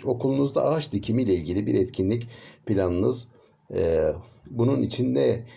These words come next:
yapmanız gerekir planlarsanız?" diyor. "Arkadaşlarınıza anlatınız." diyor. Ne yapmanız lazım? Öncelikle ağaç dikecek yeri bulmanız lazım. Bahçede nereye ağaç dikeceksiniz? Orayı belirleyeceksiniz. Daha sonra ne yapacaksınız?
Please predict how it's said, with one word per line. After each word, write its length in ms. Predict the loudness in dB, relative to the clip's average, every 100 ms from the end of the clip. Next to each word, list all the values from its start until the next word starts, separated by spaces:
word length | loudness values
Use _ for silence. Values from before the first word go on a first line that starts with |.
| -2
yapmanız 440 | 0 0 -2 -4 -2
gerekir 340 | -2 -2 -4
planlarsanız?" 800 | -2 0 0 -2 -4 -6 -6 -2
diyor. 220 | -2 -4 -12 -12 0
"Arkadaşlarınıza 1000 | 2 2 2 0 0 0 0 -2 0 0
anlatınız." 520 | 2 0 -2 -4 -2
diyor. 140 | -2 -2 -6 -16 -20 -12 -2
Ne 80 |
yapmanız 540 | 0 0 -2 -4 -4 0
lazım? 480 | 2 2 0 -2 -2
Öncelikle 840 | 0 2 2 0 -2 -2 -2 -6 -16 -20 -14
ağaç 300 | -4 -2 -2
dikecek 380 | -4 -2 -2 0
yeri 420 | 0 0 0 -2 -6 -8
bulmanız 480 | -2 0 0 -2 -2
lazım. 320 | -6 -6 -6
Bahçede 440 | -4 -4 -4 -8 -2
nereye 280 | 0 0 -2
ağaç 280 | -6 -8
dikeceksiniz? 720 | -12 -14 -12 -12 -8 -6 -8 -10 -20 -20 -2
Orayı 320 | 2 2 0
belirleyeceksiniz. 880 | -4 -6 -8 -8 -6 -4 -4 -4 -14 -20 _ -4
Daha 200 | -2 -2
sonra 280 | 0 0
ne 60 | 0
yapacaksınız? 760 | -4 -6 -8 -8 -6 -4 -6